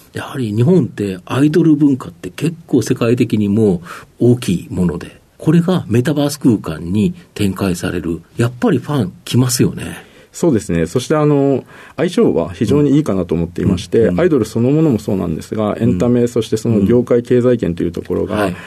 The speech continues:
Speaker 2: えー、アイドル、そしてメタバース、これはとても、あの、親和性があるというふうに感じています。
Speaker 1: なるほど。御社の今後の成長を引っ張るもの、改めて教えていただきたいんですが。
Speaker 2: 当社の、あの、成長につきましては、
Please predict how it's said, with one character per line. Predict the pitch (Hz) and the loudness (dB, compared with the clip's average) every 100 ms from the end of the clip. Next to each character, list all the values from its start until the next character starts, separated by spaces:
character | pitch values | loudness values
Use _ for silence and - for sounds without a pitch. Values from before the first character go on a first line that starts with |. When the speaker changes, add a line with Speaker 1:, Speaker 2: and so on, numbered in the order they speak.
| - - | -16 -4
Speaker 2:
え | 90 | 0
ー、 | |
ア | 104 | 2
イ | 110 | 2
ド | |
ル、 | 95 | 0
そ | - | -2
し | 90 | -8
て | - | -4
メ | 98 | -2
タ | 95 | -2
バ | 90 | -2
ー | |
ス、 | 90 | -4
こ | - 92 | -6 -2
れ | 95 | 0
は | 98 | 0
と | 98 | -2
て | 107 | 0
も、 | 123 123 | 2 2
あ | 110 | 0
の、 | |
親 | 101 107 | 0 0
和 | 104 | 0
性 | 104 101 | 0 0
が | 98 | 0
あ | |
る | 85 | -4
と | - | -8
い | |
う | |
ふ | - | -6
う | |
に | 87 82 | -6 -6
感 | - 82 | -6 -8
じ | |
て | 82 | -8
い | 80 | -14
ま | 78 | -14
す。 | - - - - - | -18 -20 -20 -20 -12
Speaker 1:
な | 92 90 | -12 -10
る | |
ほ | 90 98 | -14 -14
ど。 | 98 95 - - - - | -14 -16 -20 -20 -10 2
御 | 160 180 | 4 4
社 | - | 2
の | 87 | -4
今 | 85 95 98 | -2 0 2
後 | |
の | 98 | 0
成 | 98 113 | 0 -2
長 | 117 | -2
を | |
引 | 107 | -4
っ | - - | -6 -4
張 | 110 | 0
る | |
も | 104 | 0
の、 | 98 | 0
改 | 95 131 147 156 | -2 -4 -2 -2
め | 143 | -2
て | - | -2
教 | 127 | -4
え | |
て | 95 | -2
い | 87 | -4
た | 90 | -4
だ | 85 | -8
き | - | -8
た | |
い | 80 | -10
ん | |
で | 80 | -12
す | - | -16
が。 | - - _ _ - - - - | -18 -20 _ _ -20 -20 -20 -14
Speaker 2:
当 | - 160 | 0 0
社 | 175 | 2
の、 | 170 170 165 | 2 2 2
あ | 135 | 0
の、 | |
成 | 143 147 | 0 2
長 | 143 | 2
に | 147 | 0
つ | 143 | 0
き | 143 | 0
ま | 147 | 0
し | - | 0
て | 101 | 2
は、 | 95 110 104 92 | 2 2 0 -2